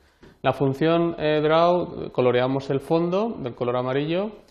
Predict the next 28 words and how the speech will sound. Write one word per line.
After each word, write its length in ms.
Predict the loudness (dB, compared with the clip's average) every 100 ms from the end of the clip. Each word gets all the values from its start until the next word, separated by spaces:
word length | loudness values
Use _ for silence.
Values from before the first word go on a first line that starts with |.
| _ _ _
y 280 | -2 2 2
hacemos, 560 | 0 0 0 0 -2 -4 -2
eh, 280 | 2 2
un 220 | 0 -2 -2
bucle 500 | -4 -2 -2 0 0
de 120 | 0
repetición 760 | 0 -2 -2 -4 -2 -2 -2
dentro 300 | -4 -2 -2
de 100 | 0
otro, 240 | 0 -2 -2
lo 140 | -2
que 80 | -4
se 100 | -6
llama 200 | -4 -4
una 120 | -4
matriz, 400 | -2 -2 -4 -4
un 80 | -2
recorrido 600 | -2 -2 -2 -2 -2 -2
por, 160 | -4 -4
eh, 580 | -6 -8 -8 -10 -10 -8
la 140 | -6
matriz 460 | -4 -4 -4 -4 -4
X 320 | -6 -6 -8
y 220 | -6 -6
J, 380 | -4 -4 -2 -4
X 240 | -4 -6 -2
e 140 | -2
Y, 160 | -2